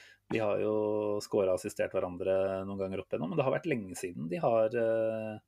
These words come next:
så jeg vet ikke hvordan det er med Saka, men med Smith Rowe så er det lenge siden han notert, noterte seg for, eh,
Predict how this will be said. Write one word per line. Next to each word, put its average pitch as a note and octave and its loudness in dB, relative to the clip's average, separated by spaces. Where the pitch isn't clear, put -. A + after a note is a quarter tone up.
så - -2
jeg B2 2
vet A#2+ -4
ikke - -8
hvordan A2+ 0
det A2+ -6
er A2+ -6
med A#2 -10
Saka, - -10
men B2 -8
med A2+ -4
Smith - -8
Rowe A#2+ 2
så D3 -4
er C#3+ 0
det D3 -2
lenge E3+ -6
siden B2+ -6
han B2+ -6
notert, A2 -6
noterte A2+ -4
seg - -4
for, G2 -2
eh, G2 -6